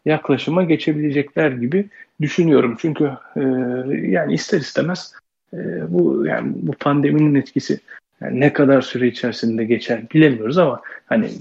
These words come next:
çok kısa süre yani bundan bir hafta içerisinde, iki hafta içerisinde eski hayatımıza dönemeyeceğimiz aşikar. Dolayısıyla hani iş yapış tarzımızı da bu şekilde değiştirmemiz lazım. Yoksa,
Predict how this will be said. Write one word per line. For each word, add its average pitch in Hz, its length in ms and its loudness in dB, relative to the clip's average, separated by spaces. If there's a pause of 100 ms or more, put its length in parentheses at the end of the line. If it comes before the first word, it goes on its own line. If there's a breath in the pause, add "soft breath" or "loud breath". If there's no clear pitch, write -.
(180)
çok - 240 2
kısa 147 220 -4
süre 139 240 4
yani 123 300 2
bundan 135 360 -2
bir 151 80 4
hafta 135 300 -2
içerisinde, 127 500 -4
iki 147 180 -2
hafta 131 240 -4
içerisinde 143 560 -8 (480 soft breath)
eski - 340 -8
hayatımıza 139 640 2
dönemeyeceğimiz 160 640 2
aşikar. - 560 -2 (440)
Dolayısıyla 139 560 -2
hani 139 280 -4
iş - 220 -2
yapış 143 240 -4
tarzımızı 117 560 -4
da 175 200 -4 (340 loud breath)
bu 185 60 4
şekilde 147 580 0 (340 soft breath)
değiştirmemiz 160 680 4
lazım. 107 260 0 (200)
Yoksa, 151 500 0